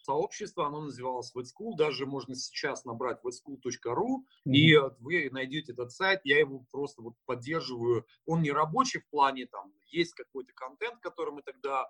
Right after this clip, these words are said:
Speaker 2: Мгм.
Speaker 1: туда закачали. Платформу мы самостоятельно создали. Но он не активен уже, с-, вот, по-моему, с две тысячи, там, двенадцатого или года, последние уже семь лет он не работает.
Speaker 2: Мгм.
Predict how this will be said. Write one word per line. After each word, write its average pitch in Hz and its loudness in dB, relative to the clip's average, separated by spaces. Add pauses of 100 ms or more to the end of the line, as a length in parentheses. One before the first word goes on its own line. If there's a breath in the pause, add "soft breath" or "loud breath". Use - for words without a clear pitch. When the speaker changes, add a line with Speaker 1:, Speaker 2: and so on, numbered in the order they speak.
Speaker 2:
Мгм. 135 8
Speaker 1:
туда 135 0
закачали. 127 2 (300)
Платформу 196 6
мы 175 0
самостоятельно 143 -6
создали. 117 -2 (380)
Но 185 4
он 165 2
не 160 -2
активен 156 -4
уже, 127 -8
с-, - -20
вот, 113 -10 (160)
по-моему, 120 -4
с 117 -10
две 123 4
тысячи, 127 0
там, 98 -6
двенадцатого 143 2
или 101 2
года, 117 2 (380)
последние 127 -6 (220)
уже 117 -8
семь 131 2
лет 139 6
он 101 -18
не 107 -12
работает. 117 -6
Speaker 2:
Мгм. 135 -6